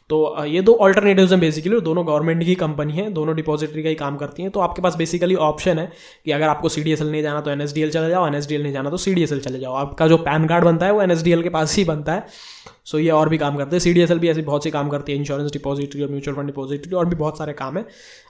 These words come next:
आ, तो वो सब चीज़ें करते हैं ये दोनों, ठीक है। So अब, आ, ये दोनों ऑप्शन इसलिए हैं क्योंकि ये दोनों एक दूसरे से कहीं कम्पीट करते रहते हैं। तो आप इसमें से किसी एक के पास आपका डीमैट अकाउंट खुलेगा, तो डीमैट, आ, डीमैट अकाउंट में आपके शेयर्स रखे जाएंगे, लेकिन शेयर्स आपने रखने के लिए पहले आपको खरीदना पड़ेगा।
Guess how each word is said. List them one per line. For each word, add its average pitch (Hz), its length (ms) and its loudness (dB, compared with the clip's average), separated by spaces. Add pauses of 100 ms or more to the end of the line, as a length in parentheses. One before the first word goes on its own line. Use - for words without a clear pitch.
आ, 131 100 -6
तो 170 300 -6
वो 180 100 -4
सब 185 160 -2
चीज़ें 185 240 -4
करते 170 260 0
हैं 143 80 0
ये 127 80 -4
दोनों, 123 240 -4
ठीक 202 160 0
है। 294 100 0 (1080)
So - 100 -4
अब, 226 300 4
आ, 190 80 6
ये 196 220 8
दोनों 233 240 8
ऑप्शन 214 300 4
इसलिए 214 200 4
हैं 214 100 6
क्योंकि 208 180 2
ये 202 100 8
दोनों 196 220 8
एक 185 120 4
दूसरे 185 220 4
से 185 120 2
कहीं 196 140 4
कम्पीट 160 380 0
करते 147 240 -4
रहते 147 200 -4
हैं। 185 80 0
तो 185 60 0
आप 165 180 0
इसमें 165 180 -2
से 170 100 -4
किसी 160 200 -6
एक 160 100 -8
के 165 60 -4
पास 160 180 -2
आपका 160 200 -2
डीमैट 147 300 -2
अकाउंट 147 240 -4
खुलेगा, 147 280 -4 (400)
तो 180 60 -2
डीमैट, 208 300 4
आ, 180 340 2
डीमैट 196 320 2
अकाउंट 202 220 4
में 202 80 4
आपके 202 180 0
शेयर्स 196 260 2
रखे 180 280 0
जाएंगे, 135 260 -4
लेकिन 151 180 -6
शेयर्स 175 340 -2
आपने 180 200 0
रखने 175 300 0
के 180 80 -2
लिए 180 80 -2
पहले 175 180 -2
आपको 175 200 -4
खरीदना 214 380 2
पड़ेगा। 127 320 -8